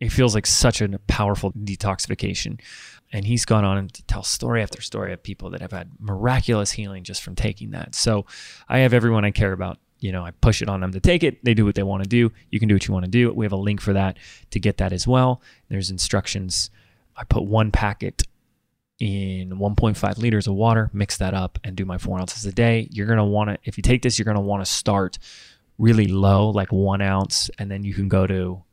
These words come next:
one and a half ounces or two ounces and, and maybe stay two to three ounces. I don't really know what the best, you know, dosage is. I'm just sharing what I take. Do not take more. Don't go like, "Oh, James said this thing's great, I'm just gonna take, like, a whole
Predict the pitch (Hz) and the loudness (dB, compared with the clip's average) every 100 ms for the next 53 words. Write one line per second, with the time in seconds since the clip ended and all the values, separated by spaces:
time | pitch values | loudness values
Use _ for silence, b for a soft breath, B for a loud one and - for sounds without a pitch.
0 | _ - 98 107 98 95 95 95 92 - | _ -6 0 4 4 4 0 -4 -6 -4
1 | 98 - 107 95 92 - 92 87 92 87 | -4 0 0 0 -4 -6 -8 -8 -12 -14
2 | b b b b - 98 117 107 - 107 | b b b b -4 4 6 6 4 2
3 | 98 - 98 92 92 95 127 170 - 151 | 2 0 0 -2 -4 -2 0 0 2 0
4 | - - - _ _ _ _ 143 135 117 | 0 -6 -20 _ _ _ _ 4 6 6
5 | 113 110 110 110 110 - 104 107 101 - | 4 4 6 6 6 2 2 2 2 -4
6 | - b b b 110 98 92 104 - 98 | -10 b b b 0 2 4 2 2 -2
7 | 98 98 104 101 - 92 98 95 - - | -2 0 0 0 -2 -4 -6 -8 -12 -4
8 | 104 92 92 101 98 - _ - 110 117 | -2 0 -2 -2 -4 -8 _ -2 2 2
9 | - 107 95 98 95 90 - _ _ _ | 4 2 2 -2 -2 -4 -10 _ _ _
10 | _ _ _ _ _ 110 113 - 107 101 | _ _ _ _ _ 2 2 2 0 2
11 | 160 170 131 151 151 139 131 143 104 120 | 4 4 6 4 2 2 2 2 2 4
12 | 123 104 104 - 107 95 107 101 101 92 | 4 2 -2 -2 0 0 0 -2 -6 -6
13 | 98 98 107 98 | -6 -2 -2 -4